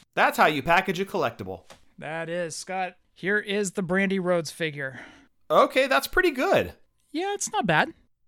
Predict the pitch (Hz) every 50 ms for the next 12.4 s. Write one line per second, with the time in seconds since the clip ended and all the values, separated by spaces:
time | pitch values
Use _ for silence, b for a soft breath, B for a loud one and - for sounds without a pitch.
0 | _ _ - 185 202 202 190 180 143 143 208 220 214 - 214 190 208 196 196 -
1 | 180 165 - 202 185 185 196 220 226 226 - _ _ _ _ _ _ _ _ -
2 | 170 170 160 160 156 156 151 143 - _ - 147 160 165 - - 165 156 147 127
3 | 131 139 147 151 170 185 185 185 190 196 196 190 202 208 214 220 226 190 170 160
4 | 160 160 160 - - 202 214 220 151 110 127 139 190 233 190 175 196 247 240 -
5 | _ _ _ _ _ _ _ - 262 277 - - - 392 311 170 147 147 190 233
6 | - _ _ _ _ _ _ _ - 170 - - - - 240 247 254 240 240 226
7 | 202 196 208 208 - - 226 220 220 226 240 226 226 - _ - _ _ _ _
8 | _ _ _ _ _ _ _ _ _ _ - 175 185 - 180 - 190 185 180 165
9 | 156 175 160 170 165 151 - - - 180 180 - 180 175 175 175 165 - - 175
10 | 170 170 165 147 160 156 165 165 170 180 190 190 - _ _ _ _ _ _ _
11 | _ 127 123 160 151 147 143 - 160 156 - - 277 269 214 151 143 120 120 -
12 | - 123 110 120 143 190 226 -